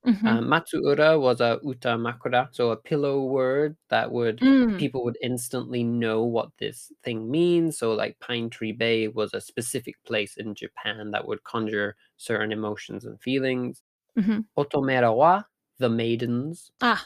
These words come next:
Speaker 1: okay.
Speaker 2: Tokoyo no kuni no has been translated here as paradises. So
Speaker 1: Mm-hmm.
Speaker 2: we kind of talked about kuni in regards of it being, like, a district or a province in Japan. And Tokoyo we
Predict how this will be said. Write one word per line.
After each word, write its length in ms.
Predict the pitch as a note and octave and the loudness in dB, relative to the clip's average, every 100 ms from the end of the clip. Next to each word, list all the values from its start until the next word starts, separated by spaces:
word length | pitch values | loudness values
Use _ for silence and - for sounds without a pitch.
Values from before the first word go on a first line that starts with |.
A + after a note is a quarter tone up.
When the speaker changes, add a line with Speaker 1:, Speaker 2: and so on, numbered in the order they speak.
| - | -2
Speaker 1:
okay. 400 | A3+ - F#3 F#3+ - | -2 0 -2 -4 -4
Speaker 2:
Tokoyo 580 | - G#3 G#3+ G#3 G3+ G3 | 0 2 4 4 6 4
no 160 | E3+ D#3 | 2 0
kuni 380 | - D3+ C#3 B2+ | 0 2 2 2
no 320 | A#2+ D#3 - _ _ _ - | 2 0 -4 _ _ _ -8
has 160 | C3+ | -6
been 180 | C#3+ D3 | 0 0
translated 680 | C#3+ D#3+ D#3 D#3+ D#3+ D3+ C#3+ | 2 0 0 0 0 0 -2
here 200 | - C3+ | -2 0
as 120 | A#2+ | 0
paradises. 1120 | - - B2+ A#2+ A#2 A2 - - - - - - _ - | -4 -2 0 2 0 -4 -6 -12 -16 -16 -20 -20 _ -16
So 220 | F#3+ B3 | 4 6
Speaker 1:
Mm-hmm. 120 | A#3+ A3 | 8 6
Speaker 2:
we 120 | E3+ | 2
kind 260 | F#3+ G3 | 0 2
of 160 | A#3 G3+ _ _ _ _ _ - | 0 -2 _ _ _ _ _ -6
talked 240 | D#3 C#3+ | -2 -2
about 260 | C#3+ C#3 - - | 0 0 -2 0
kuni 440 | D#3 D3+ C#3+ C#3+ | 2 4 2 0
in 300 | C3 B2+ B2 | -2 -2 0
regards 520 | A#2+ A#2 A#2 A2+ A#2 | 0 0 2 2 0
of 140 | A#2 A2+ | -2 -2
it 140 | A2 | -2
being, 520 | A2+ A2+ A2+ A2 G#2+ - _ _ _ _ _ _ | 0 0 0 -2 -4 -8 _ _ _ _ _ _
like, 140 | A#2 A2 | -4 -4
a 60 | |
district 680 | G#2+ G#2 A#2+ - A2+ G#2+ - - | -6 -4 -6 0 2 2 -2 -8
or 180 | G#2+ G#2+ | -4 -4
a 280 | G#2+ - A#2+ _ | -4 -4 -6 _
province 600 | - A2+ A#2+ G#2+ A2 - | -4 -2 0 -2 -4 -6
in 420 | A#2 A2+ A2 A2 | -6 -4 -6 -8
Japan. 560 | A#2 A#2 - A#2 C3 D3+ | -8 -8 -4 -4 0 0
And 180 | C3 B2 _ - | 0 -4 _ -4
Tokoyo 480 | F#3 - G#3+ G#3 F3+ | -2 2 4 6 4
we 240 | D3+ C3+ | 4 0